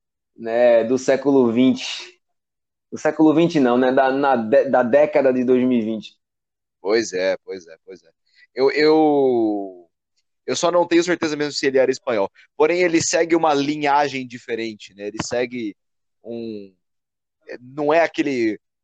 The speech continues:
Speaker 2: besterol americano que todo mundo sabe, pastelão, né? Mas muito bom. Ou Ramona também é um filme muito legal.
Speaker 1: E tem Amar também, filmaço. Esse é espanhol.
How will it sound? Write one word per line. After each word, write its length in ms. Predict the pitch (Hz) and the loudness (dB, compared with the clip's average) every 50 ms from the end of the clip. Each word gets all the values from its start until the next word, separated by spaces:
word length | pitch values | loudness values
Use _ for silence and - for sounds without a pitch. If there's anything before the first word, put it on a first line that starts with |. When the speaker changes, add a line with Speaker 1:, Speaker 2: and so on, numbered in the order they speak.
| _ _ _ _ _ | _ _ _ _ _
Speaker 2:
besterol 680 | - 135 - - - - 135 131 135 139 143 143 135 131 | -2 0 0 0 -2 -2 0 2 2 2 4 4 4 2
americano 600 | 127 131 135 123 117 - - 131 135 135 123 110 | 2 0 -4 -6 -8 -8 -6 -6 -4 -4 -6 -8
que 80 | - | -12
todo 160 | _ - 117 | _ -20 -16
mundo 160 | 117 123 117 107 | -14 -14 -12 -10
sabe, 360 | - - 131 127 120 104 107 | -6 -4 -2 -2 -2 -2 -4
pastelão, 640 | - - 117 113 - - 117 104 107 123 127 117 104 | -6 -4 -4 -4 -4 -4 -4 -2 -2 -2 -2 -2 -4
né? 180 | 101 113 120 127 _ _ _ _ _ _ _ _ _ _ _ _ _ _ _ _ | -6 -10 -12 -12 _ _ _ _ _ _ _ _ _ _ _ _ _ _ _ _
Mas 800 | 101 101 107 107 110 107 107 107 104 101 101 101 - - - - - | _ -6 -4 -2 0 0 0 0 0 -2 -4 -6 -10 -10 -10 -10 -4
muito 200 | - 156 170 170 | -4 -4 -4 0
bom. 240 | 156 151 123 - - - _ | 0 0 0 -2 -4 -12 _
Ou 240 | _ - 151 175 196 | _ 2 4 4 4
Ramona 460 | 180 170 151 135 139 143 160 165 165 | 4 4 2 0 2 0 0 0 0
também 220 | 156 - 147 143 151 | -2 -4 -4 -4 -4
é 40 | 151 | -6
um 60 | 147 | -6
filme 240 | - _ 143 143 143 | -10 _ -20 -20 -20
muito 180 | 139 - _ | -20 -14 _
legal. 240 | 139 120 92 85 - _ _ _ _ _ _ _ _ _ _ _ _ _ _ _ _ _ _ _ _ _ _ _ _ _ _ _ _ _ _ _ _ _ _ _ _ _ _ | -12 -12 -12 -14 -18 _ _ _ _ _ _ _ _ _ _ _ _ _ _ _ _ _ _ _ _ _ _ _ _ _ _ _ _ _ _ _ _ _ _ _ _ _ _
Speaker 1:
E 140 | - 101 98 | -14 -14 -6
tem 240 | - 127 127 135 139 | -2 -2 0 0 0
Amar 360 | 127 117 117 117 117 117 - | 0 0 0 0 0 -2 -2
também, 300 | - 113 104 101 98 95 | -2 -2 -2 -2 -4 -6
filmaço. 600 | 90 - - 143 131 113 101 95 90 - - - | -6 -4 -2 0 0 0 0 0 -2 -2 -2 0
Esse 180 | 123 127 - 135 | 0 0 2 0
é 60 | 139 | 0
espanhol. 560 | 131 - - - 131 117 107 95 87 85 - | 0 -2 -2 -2 -2 0 0 0 -2 -4 -8